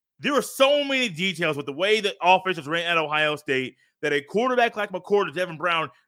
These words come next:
need to be very, very comfortable with these two young men. Because if you could, if you trust them and they have,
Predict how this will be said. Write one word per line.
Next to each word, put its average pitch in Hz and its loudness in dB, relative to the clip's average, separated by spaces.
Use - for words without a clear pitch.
need 208 -6
to 220 -8
be 165 -12
very, 220 -4
very 196 0
comfortable 175 -6
with 175 -4
these 208 -6
two 214 -6
young 151 -4
men. 185 -4
Because 196 0
if 170 -6
you 302 -6
could, 214 0
if 170 -6
you 254 2
trust 277 0
them 175 -2
and 156 -6
they 240 -2
have, 202 -2